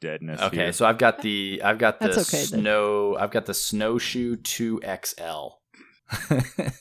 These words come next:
Speaker 2: It's what I have.
Speaker 1: Does it tell you how much it weighs?
Speaker 2: Uh,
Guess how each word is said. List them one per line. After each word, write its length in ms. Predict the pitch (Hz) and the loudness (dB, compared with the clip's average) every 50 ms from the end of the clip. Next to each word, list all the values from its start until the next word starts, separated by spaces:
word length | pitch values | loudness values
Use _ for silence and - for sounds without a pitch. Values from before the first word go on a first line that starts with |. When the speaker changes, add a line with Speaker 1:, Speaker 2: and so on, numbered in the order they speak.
| - - - - - _ - - | -14 -16 -16 -18 -18 _ -10 -8
Speaker 2:
It's 160 | 123 - - | -8 -8 -4
what 160 | 113 110 98 | -4 -2 -2
I 120 | 107 95 - - - - | -2 -4 -6 -8 -12 -14
have. 140 | - - - - - _ _ _ _ _ _ _ - | -14 -14 -16 -18 -20 _ _ _ _ _ _ _ 0
Speaker 1:
Does 140 | 104 101 | 0 2
it 120 | 104 92 90 | 2 2 2
tell 120 | 120 113 110 | 4 4 6
you 100 | 110 107 | 6 6
how 80 | 110 104 | 6 4
much 160 | 104 101 - | 4 2 2
it 60 | 78 | 0
weighs? 500 | 67 80 90 107 151 190 220 - - - _ _ _ - | 2 2 4 4 4 2 -2 -4 -8 -18 _ _ _ -6
Speaker 2:
Uh, 840 | - 127 127 127 123 123 123 123 123 120 120 120 120 120 120 120 113 | 0 2 4 6 6 6 6 6 6 6 4 4 4 4 4 4 2